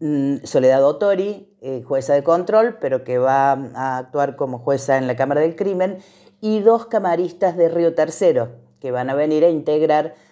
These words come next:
la Cámara del Crimen aquí en Villa María, porque los otros tres camaristas participaron en el juicio anterior. Hay jurados populares, el juicio comenzará mañana a las diez y se determinará entonces si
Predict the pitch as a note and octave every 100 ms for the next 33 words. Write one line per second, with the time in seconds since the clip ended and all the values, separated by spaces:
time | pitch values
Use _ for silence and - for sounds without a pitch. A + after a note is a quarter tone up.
0 | _ D3 C#3+ D3 D3+ D3 D3 D#3 D3 C3
1 | B2+ B2 D3 D3+ D#3 E3 F3 F3 D#3+ E3
2 | E3 - _ _ - D#3+ D#3 E3+ D#3+ C#3+
3 | A#2+ G2 D3 C#3+ C3+ - F#3 - F#3+ F3+
4 | D#3+ D#3+ E3 C#3 C3+ A#2+ C3 B2 C3+ C3+
5 | B2+ B2 A#2 A#2 G#2+ A#2 A2 G#2 G2 F2+
6 | - _ - - - C3 B2+ A#2+ A#2 A#2
7 | C#3 C#3+ G#3+ A#3 A3+ A#3+ A#3 _ _ _
8 | B2+ A#2+ C#3 A#2 - B2+ B2 C3+ C3+ C#3
9 | C#3 D3 E3 E3 F3+ F3+ F3+ E3+ - B2+
10 | A#2+ C3+ C#3+ C#3 C#3+ D#3 D#3+ F#3+ F#3 F3+
11 | F#3 E3+ - C#3+ D3+